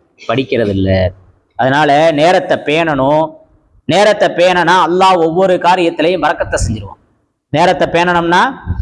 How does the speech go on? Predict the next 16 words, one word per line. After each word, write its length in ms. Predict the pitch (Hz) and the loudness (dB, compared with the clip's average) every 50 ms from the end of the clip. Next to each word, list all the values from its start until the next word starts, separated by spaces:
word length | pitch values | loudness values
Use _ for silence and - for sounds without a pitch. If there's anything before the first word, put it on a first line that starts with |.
| - - - 85 - _ _ _ _ _ _ - - | -6 -8 -8 -10 -12 _ _ _ _ _ _ -6 -4
ஆ, 380 | 98 107 107 107 104 98 85 | -2 -2 -2 -2 -2 -2 -2
சில 260 | - - - 165 170 170 | -4 -2 -2 0 0 2
நேரம் 240 | 175 190 202 190 | 2 2 2 2
பார்ப்போம், 260 | 160 170 170 165 175 143 | 0 -2 -2 -2 0 0
வேலை 220 | 151 175 190 190 | 2 2 2 2
நடு-, 340 | 180 175 165 165 156 165 185 | 2 0 0 0 0 0 0
இழுத்துக்கிட்டே 640 | 202 180 214 214 196 214 220 220 226 233 240 254 262 254 | 0 -2 -2 -4 -2 -2 0 2 2 4 4 2 2 2
போகும், 260 | 247 240 214 208 165 | 0 0 0 0 0
வேலை 260 | 156 180 196 208 214 | 0 0 2 2 0
முடியவே 500 | 202 190 185 208 220 220 220 233 240 254 | -2 -4 -4 -2 -2 0 2 2 2 2
முடியாது. 540 | 262 240 226 214 202 170 151 - - - - - - _ _ _ _ _ _ _ _ _ _ _ _ _ _ _ - - - - _ _ - - - _ - | 0 -2 -4 -2 -2 -2 -2 -4 -8 -20 -20 -20 -20 _ _ _ _ _ _ _ _ _ _ _ _ _ _ _ -12 -12 -12 -14 _ _ -18 -18 -14 _ -4
வே-, 20 | 131 | -2
படிச்சுக்கிட்டே 640 | 156 175 - 196 208 202 - 226 240 208 285 294 302 | -2 0 0 0 -2 -2 -2 -2 -2 2 2 4 4
இருப்போம், 360 | 277 269 262 240 226 196 175 | 2 2 0 0 0 0 0
மண்டையிலையும் 580 | 180 196 202 226 226 226 240 247 240 233 233 | -2 -2 0 0 2 2 2 2 2 2 2
ஏறாது, 480 | 226 226 226 226 220 220 226 262 320 349 | 2 2 4 2 2 4 2 2 0 0